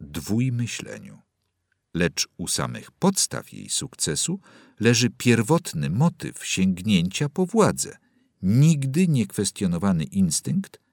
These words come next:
z którego z czasem wzięło swój początek dwójmyślenie, policja myśli, ciągła wojna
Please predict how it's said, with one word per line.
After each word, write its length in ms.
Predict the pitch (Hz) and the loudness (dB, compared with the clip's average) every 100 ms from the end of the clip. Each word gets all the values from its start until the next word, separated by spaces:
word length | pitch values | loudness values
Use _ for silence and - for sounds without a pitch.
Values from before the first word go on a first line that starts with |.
| _ | _
z 140 | - - | -8 -8
którego 460 | - 69 64 64 | -6 -6 -4 -6
z 140 | - - | -6 -2
czasem 460 | 185 - - - - _ _ | 0 0 -4 -10 -18 _ _
wzięło 320 | 95 151 180 139 | -6 -2 -2 -4
swój 260 | - 113 | -6 -8
początek 640 | - 73 85 85 95 - - _ _ - | -6 -6 -6 -4 -6 -8 -14 _ _ -18
dwójmyślenie, 1160 | 67 82 127 113 110 104 - - 69 87 156 220 _ _ _ _ - | -12 -4 0 0 -2 -6 -6 -4 -4 -2 -2 -2 _ _ _ _ -8
policja 600 | 62 60 - - 60 - | -8 -6 -6 -6 -6 0
myśli, 560 | 202 208 - 175 196 _ _ | 0 0 -4 -6 -8 _ _
ciągła 500 | - 76 62 57 53 | -10 -8 -8 -10 -12
wojna 520 | 64 87 80 95 143 | 2 4 4 2 -2